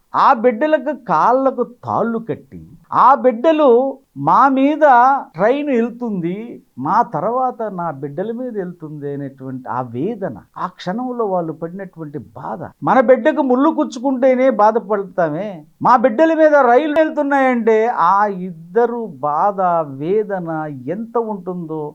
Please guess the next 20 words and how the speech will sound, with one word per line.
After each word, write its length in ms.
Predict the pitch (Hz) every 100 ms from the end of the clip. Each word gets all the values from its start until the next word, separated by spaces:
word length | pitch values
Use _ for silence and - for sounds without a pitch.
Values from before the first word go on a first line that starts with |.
| _
మనం 300 | 135 156 226
బిడ్డలను 400 | 185 165 180 170
కన్నాం, 460 | 151 139 135 120 120 _
మనం 240 | 110 196 202
ఆలోచించాలి. 760 | 175 214 185 170 135 101 80 - -
ఇటువంటి 260 | 247 302
కిరాతకమైనటువంటి 1600 | 294 - 208 226 277 320 - 254 302 285 277 254 233 226 220 196
చర్యలకు 580 | 202 170 185 233 220 202
పాటుపడుతున్నటువంటి 1300 | 196 160 185 175 170 160 160 160 143 143 147 139
ఈ 160 | 190 185
ప్రభుత్వాన్ని 680 | 190 180 175 175 - 151 151
ముస్లిం 400 | 156 156 202 180
సమాజం, 600 | 147 139 135 135 143 - - - _ 156
మనం 280 | 180 214
ఏ 240 | 175 220 339
ఒక్కళ్ళం 540 | 339 320 - 311 285
ఓటేసినా, 560 | 254 226 175 - 98 - _
ఏ 220 | 156 247 320
ఒక్కళ్ళం 560 | 311 311 294 294 277
ఓటేసినా 680 | 262 247 220 214 202 143